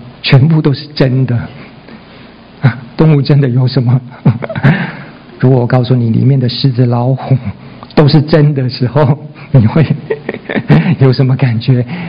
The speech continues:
你如果是卓别林的话，那个时候真的是还拿命来卖，卖电影吼。那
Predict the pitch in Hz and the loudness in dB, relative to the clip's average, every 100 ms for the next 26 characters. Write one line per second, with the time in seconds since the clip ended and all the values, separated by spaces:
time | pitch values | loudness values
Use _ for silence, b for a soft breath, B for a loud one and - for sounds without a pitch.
0 | B - 135 123 139 135 - 123 127 127 | B 2 2 4 2 -2 -2 -2 0 -2
1 | 120 117 120 123 107 B 143 139 131 123 | -2 -2 -2 -2 -6 B 2 4 2 0
2 | 123 123 131 120 117 131 120 135 120 127 | -2 -2 -2 0 -2 -2 0 0 0 0
3 | 151 131 120 120 120 139 147 113 B B | 0 0 -2 -2 0 2 0 0 B B
4 | B B B 151 143 131 147 131 113 107 | B B B 2 2 2 2 2 -2 -4
5 | - 110 - - - - - 160 | -2 -4 -6 -14 -20 -20 -4 0